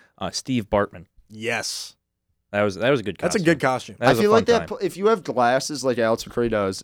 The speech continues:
Speaker 3: that plays.
Speaker 2: Yeah.
Speaker 3: That's it. That plays very, like, easily. Shout out to the Chicago Cubs for thinking it's all right to, like, reach out to that guy now. They're like, "It's all right since he won, we won the World Series." No, it's not all right that you ruined a guy's life.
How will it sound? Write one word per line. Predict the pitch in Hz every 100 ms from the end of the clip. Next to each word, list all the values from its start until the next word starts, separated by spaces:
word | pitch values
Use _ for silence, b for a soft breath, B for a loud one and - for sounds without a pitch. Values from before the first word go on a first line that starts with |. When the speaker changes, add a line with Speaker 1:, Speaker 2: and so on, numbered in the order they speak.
| -
Speaker 3:
that | 120 -
plays. | - 113 80 80 - _ _ -
Speaker 2:
Yeah. | - _
Speaker 3:
That's | 120 120 143
it. | 139
That | 135 139 -
plays | 147 139 113
very, | 127 123 123
like, | 113 104
easily. | 107 98 87 b b
Shout | 214 247
out | 254
to |
the | 233 165
Chicago | 151 156 143 139
Cubs | 131 123 117
for | 113
thinking | 123 120 120
it's | 107
all | 110 104
right | 101 101
to, | 101
like, | 101 95
reach | 95 95 -
out | 90 92
to | 90
that | 85
guy | 87 85
now. | 82 82 85 _ _ _ -
They're | 175
like, | 196 233
"It's | 254
all | 254
right | 170 143 147
since | 151 131
he | 139
won, | 127 135 151 135
we | 135
won | 131 127
the | 123
World | 120 110
Series." | 131 - B B
No, | 208 226
it's | 175
not | 185 226
all | 180
right | 123 110
that | 113 110
you | 117
ruined | 113 117 110
a |
guy's | 104 101 98
life. | 95 87 -